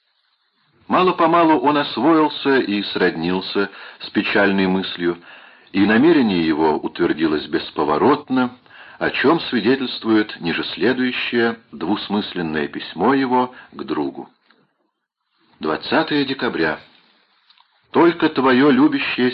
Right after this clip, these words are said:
сердце, Вильгельм, могло так откликнуться на мои слова.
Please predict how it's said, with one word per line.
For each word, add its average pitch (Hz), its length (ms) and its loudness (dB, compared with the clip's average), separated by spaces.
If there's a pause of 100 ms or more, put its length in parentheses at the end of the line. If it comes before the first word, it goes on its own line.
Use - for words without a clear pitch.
сердце, 139 380 0
Вильгельм, 107 640 0 (400)
могло 92 400 2
так 98 220 0
откликнуться 87 960 -4
на 85 120 -4
мои 80 220 -2
слова. 78 440 -6